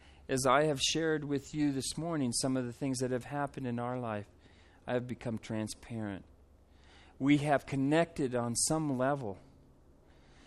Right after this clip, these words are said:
that when you're not transparent, you will never connect. God calls us to be so tight of a family that when we're down and when we need to be ministered to,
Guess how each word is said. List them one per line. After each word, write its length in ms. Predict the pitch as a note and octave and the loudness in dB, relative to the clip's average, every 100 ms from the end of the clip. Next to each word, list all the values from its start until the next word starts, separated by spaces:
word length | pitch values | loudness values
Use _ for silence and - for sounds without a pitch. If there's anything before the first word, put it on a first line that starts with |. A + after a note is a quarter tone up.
| - - | -20 0
that 400 | C#3+ C#3 C#3+ - - - | 2 4 4 0 -10 -10
when 220 | D3+ C#3+ B2+ | -2 2 2
you're 100 | A#2 | 2
not 320 | B2 D#3+ - | 2 0 -2
transparent, 640 | D3 A#2 A2 - A#2 A2 | -4 -4 -4 -6 -8 -6
you 160 | B2+ B2 | -4 -2
will 120 | B2 | 0
never 280 | B2 C3+ B2+ | 2 2 -2
connect. 640 | - A#2 G#2 G2+ - - - - - - - - - - | -6 -6 -6 -8 -12 -20 -20 -20 -20 -20 -20 -20 -20 -12
God 360 | C3 D3 F3 E3 | 4 6 6 2
calls 400 | - E3+ E3+ D#3+ | 0 2 4 2
us 80 | D#3 | 0
to 60 | D3+ | -2
be 200 | C#3+ C#3+ | 0 2
so 300 | - E3+ E3 | 2 2 0
tight 460 | - - E3 D#3+ A#2 | -2 -4 0 0 0
of 220 | D#3 C3+ | 0 2
a 120 | C3 | 0
family 720 | - - D3 D#3 D#3 C3 A2 G2+ - - - - - - - - - - | -2 -2 2 2 2 0 -4 -8 -20 -20 -20 -20 -20 -20 -20 -20 -12 2
that 220 | D3 C#3 | 4 6
when 220 | D#3 D3 | 4 6
we're 160 | C#3+ C3+ | 4 2
down 600 | C3+ C3+ D3 C#3+ A#2+ G#2+ - - - - - - - - - - - - C#3+ | 2 2 4 2 0 -4 -12 -20 -20 -20 -20 -20 -20 -20 -20 -20 -20 -6 0
and 180 | C#3 | 2
when 180 | C#3+ C#3+ | 4 4
we 120 | C#3 | 2
need 260 | C#3 C#3+ D3 | 4 2 0
to 60 | C#3 | 0
be 160 | C3+ | 2
ministered 480 | B2+ C3+ C#3 - B2+ | 2 2 0 -2 -6
to, 280 | - B2+ A#2 | -2 -2 -2